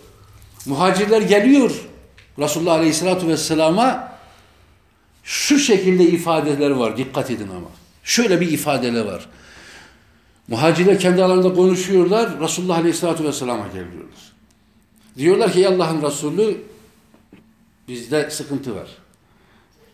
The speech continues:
Sıkıntımız var." Aleyhisselatü Vesselam, "Dedin sıkıntınız?" diyor. "Ey Allah'ın Resulü, biz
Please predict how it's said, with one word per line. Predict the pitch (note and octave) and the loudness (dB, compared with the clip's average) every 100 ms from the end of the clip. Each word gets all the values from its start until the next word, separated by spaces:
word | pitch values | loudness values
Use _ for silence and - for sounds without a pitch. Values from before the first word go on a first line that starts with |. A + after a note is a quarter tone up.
| _ _ _ | _ _ _
Sıkıntımız | - A#2 - D3 D#3 | -14 -14 -8 -6 -4
var." | F#2 E2+ - _ _ _ _ _ _ _ _ - _ _ _ _ _ _ _ _ _ - | -8 -16 -20 _ _ _ _ _ _ _ _ -20 _ _ _ _ _ _ _ _ _ -4
Aleyhisselatü | - B2+ B2+ D3+ D3 D3+ | -4 -4 -6 -4 -6 -6
Vesselam, | C#3 C#3 B2 | -8 -8 -10
"Dedin | B2+ E3+ F3+ | -8 -8 -8
sıkıntınız?" | - - A2 - F2+ F2 - - | -8 -12 -16 -18 -18 -18 -20 -20
diyor. | - - _ _ _ _ _ _ _ _ - - _ _ _ _ _ _ - | -20 -20 _ _ _ _ _ _ _ _ -20 -20 _ _ _ _ _ _ 2
"Ey | G#3+ | 4
Allah'ın | F3+ F3+ F3 F3+ E3+ | 4 4 2 4 2
Resulü, | C#3+ - C3 B2+ D3 | 0 -2 -4 -4 2
biz | A3+ A#3+ - - - | 4 4 2 -6 -10